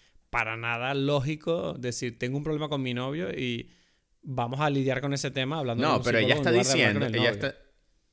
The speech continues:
Speaker 2: Pero ¿cómo, cómo lidiarías tú con? Es que ese es el tema, es que es raro porque ella, o sea, otra vez, este, el contexto de esta historia es esta cosa donde ella está diciendo, "Él no es mi novio".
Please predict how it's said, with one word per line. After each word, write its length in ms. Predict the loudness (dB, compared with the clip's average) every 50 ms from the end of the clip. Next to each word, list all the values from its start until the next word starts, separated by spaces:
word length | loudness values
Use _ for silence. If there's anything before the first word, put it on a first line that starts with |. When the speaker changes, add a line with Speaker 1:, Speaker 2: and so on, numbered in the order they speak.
| _ -2
Speaker 2:
Pero 220 | 0 2 2 2
¿cómo, 260 | 2 2 0 0 0
cómo 200 | 0 0 0 0
lidiarías 600 | 0 0 0 2 2 4 4 4 2 2 0 -2 -4
tú 120 | -4 -4
con? 120 | -2 -4 -4
Es 80 | -4 0
que 80 | 0
ese 140 | 0 0 2
es 60 | 0
el 80 | 0 0
tema, 200 | 0 0 2 0
es 80 | 0 0
que 180 | -2 -4 -2 -2
es 160 | -2 -2 -2
raro 320 | 0 0 0 2 0 0 -2
porque 240 | -4 -4 0 0
ella, 280 | 0 2 0 -2 -2 -4 -6
o 40 | -2
sea, 280 | -2 -2 -2 -2 -4 -6 -8
otra 220 | -8 -6 -4 -2
vez, 120 | -2 -2 0
este, 320 | 0 -2 -2 -2 -6 -4 -2 -2
el 120 | -2 -2
contexto 580 | -2 -6 -6 -4 -4 -6 -6 -6 -6 -6 -4 -4
de 60 | -4
esta 140 | -2 -4 -6
historia 540 | -6 -2 0 2 2 2 0 -2 -4 -6 -14 _ _ _ _ _ _ _ -4
es 120 | -2 0
esta 260 | 0 -2 -2 -4 -4
cosa 260 | -2 -4 -4 -2 -2 -2
donde 200 | -2 0 0 0
ella 80 | 0
está 140 | 0 -4 -4
diciendo, 460 | -6 -4 -4 -4 -4 -4 -6 -8 -10 -2
"Él 400 | 2 2 4 4 2 0 -2 -2
no 260 | 0 0 0 -2 -4 -2
es 220 | 0 0 0 0 0
mi 120 | 0 0
novio". 340 | 0 0 -2 -4 -6 -10 -12